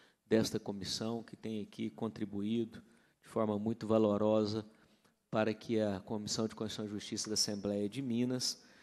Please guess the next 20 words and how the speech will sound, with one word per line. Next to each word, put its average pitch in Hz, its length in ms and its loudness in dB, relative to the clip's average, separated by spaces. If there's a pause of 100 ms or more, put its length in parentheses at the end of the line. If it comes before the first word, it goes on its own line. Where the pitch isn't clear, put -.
(140)
esteja 113 400 -2
sempre 110 360 -4
aqui 113 180 -6
dando 117 240 0
andamento, 117 680 2
impulsionando 110 880 2 (400)
os 113 140 -2
projetos 107 840 0 (500)
de 107 120 -6
todos 127 260 6
os 110 80 -4
parlamentares 113 1000 0
e 127 60 -2
também 117 560 2
dos 113 180 -6
poderes 110 680 2
constituídos 107 800 -2
em 117 100 -2
nosso 107 280 2
Estado. - 460 -4